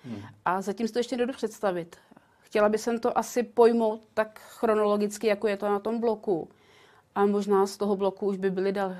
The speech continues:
Speaker 2: další dvě knížky. A uvidí se časem, jestli se prodá ta první a bude pokračování, tak, eh, byla by jsem ráda.
Speaker 1: Hmm.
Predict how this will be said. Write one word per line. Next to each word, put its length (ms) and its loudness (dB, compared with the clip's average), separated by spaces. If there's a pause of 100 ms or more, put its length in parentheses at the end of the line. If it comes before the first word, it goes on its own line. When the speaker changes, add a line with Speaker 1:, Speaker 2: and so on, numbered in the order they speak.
Speaker 2:
další 500 -6
dvě 180 -4
knížky. 640 -6 (640)
A 80 2
uvidí 300 0
se 140 0
časem, 480 -6
jestli 240 -6
se 120 -4
prodá 360 0
ta 120 -4
první 580 -4
a 120 -4
bude 260 -6
pokračování, 960 -6
tak, 180 -12 (160)
eh, 40 -14 (100)
byla 240 -8
by 80 -10
jsem 200 -10
ráda. 380 -6 (220)
Speaker 1:
Hmm. 280 -12